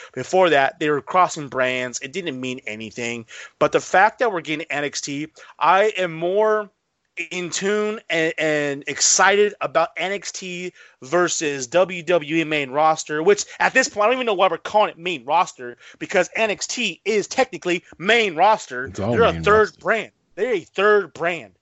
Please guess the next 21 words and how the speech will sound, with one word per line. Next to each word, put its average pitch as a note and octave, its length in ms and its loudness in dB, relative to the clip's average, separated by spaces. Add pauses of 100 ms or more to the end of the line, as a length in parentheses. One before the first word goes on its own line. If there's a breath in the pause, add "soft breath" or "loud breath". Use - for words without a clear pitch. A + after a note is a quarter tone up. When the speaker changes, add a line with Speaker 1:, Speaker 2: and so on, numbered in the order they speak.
(420 soft breath)
Speaker 1:
I D#3+ 120 0
mean, E3+ 100 -6
the, E3 260 -8
if G3+ 540 -6
they're A3 140 4
not, A3+ 200 -4
you G3+ 240 -12
know, F3+ 120 0
the E3+ 100 -4
fact B3 220 2
that - 160 -6
Finn A3 180 0
Balor's D#3+ 540 0
there, C3 340 -4 (320)
the C#3 80 -10
fact, A3 400 0
you G#3+ 140 -12
know, G#3+ 80 -8
th-, E3+ 240 -12 (480)
that F#3+ 280 2
is F#3+ 320 4